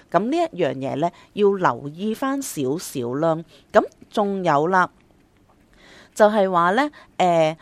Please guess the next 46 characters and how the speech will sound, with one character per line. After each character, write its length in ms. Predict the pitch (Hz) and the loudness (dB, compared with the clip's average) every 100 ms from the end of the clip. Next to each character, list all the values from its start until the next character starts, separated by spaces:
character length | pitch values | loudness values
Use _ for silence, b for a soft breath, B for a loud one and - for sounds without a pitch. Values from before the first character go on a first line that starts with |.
| B B B B | B B B B
如 240 | 202 202 196 | -4 -2 2
果 340 | 165 190 330 _ | 2 4 0 _
你 280 | 147 156 156 | -2 0 0
係 480 | 208 214 147 139 131 - b b | -2 -2 -2 -4 -8 -12 b b
由 240 | - 131 120 | -4 -2 0
呢 120 | 240 | -2
一 60 | 269 | -2
個 160 | - | 0
嘅 220 | 160 160 | 0 0
印 420 | 151 165 165 165 165 | -2 2 2 2 0
度， 260 | 139 113 - | 0 0 0
去 60 | |
完 360 | 196 180 143 135 165 | 0 0 -2 -2 -4
印 100 | 175 | -2
度， 200 | 160 135 | 2 2
跟 200 | 131 254 | 2 -2
住 120 | 269 160 | -4 -4
諗 260 | 127 135 | -2 -4
住 240 | 208 151 135 | -6 -10 -2
過 220 | 156 156 | 0 0
去 160 | 160 | 0
斯 220 | 147 - 208 | -6 -4 -2
里 140 | 151 | 0
蘭 280 | 135 - - | 0 -2 -8
卡 300 | - 165 160 | -2 0 2
呢， 180 | 156 151 | 2 0
要 120 | 170 | 0
留 240 | 185 160 120 | 0 0 0
意 180 | 151 160 | -4 -4
返 300 | 214 208 196 | 0 0 0
啦。 140 | 160 B B B B | -2 B B B B
呃， 180 | 208 220 | 2 2
呢 140 | 359 | -2
個 260 | - 208 190 | 2 4 4
嘅 160 | 196 | 2
印 560 | 185 185 208 208 208 208 | 0 2 2 2 -2 0
度 240 | 190 156 | 4 4
同 160 | 147 160 | 0 -4
埋 160 | 143 127 | -4 -2
巴 340 | - 240 240 | 0 0 0
基 360 | 233 247 233 240 | -2 0 0 -2
斯 300 | - 247 240 | -4 -4 -4
坦 340 | 196 139 117 170 | -4 -6 -6 -2
嘅 120 | 156 | -4
貨 320 | - 151 139 135 | -2 0 0 4
幣 200 | 135 | 2